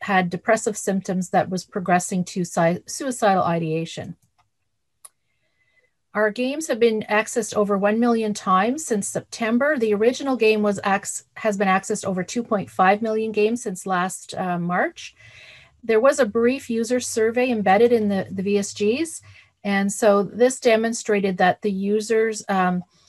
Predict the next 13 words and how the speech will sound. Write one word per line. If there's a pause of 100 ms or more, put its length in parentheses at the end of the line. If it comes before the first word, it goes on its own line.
(340)
found
that
it
did
help (160)
increase
their
knowledge
related
to
P
P
E.